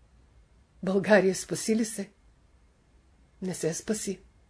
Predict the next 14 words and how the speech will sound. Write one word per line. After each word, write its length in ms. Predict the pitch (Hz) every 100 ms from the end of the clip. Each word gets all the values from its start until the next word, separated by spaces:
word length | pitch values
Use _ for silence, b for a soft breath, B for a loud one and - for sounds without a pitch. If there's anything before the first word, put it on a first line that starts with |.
| _ - _ _ _ _ _ -
Ако 200 | 175 -
спасението 800 | - 220 - 233 240 220 208 202
е 40 |
в 60 | 185
православната 760 | 170 175 165 196 226 240 226 208
църква, 440 | - 214 214 175
Русия 360 | 180 - 233 220
спаси 400 | - 180 - 214
ли 100 | 254
се? 260 | - 180 - _ - - - _ _ - - 208
Не 120 | 175
се 200 | 156 160
спаси. 500 | - 220 - 202 - - - _ _ _ _ - _ _ - _ -
Тогава 540 | 180 190 180 175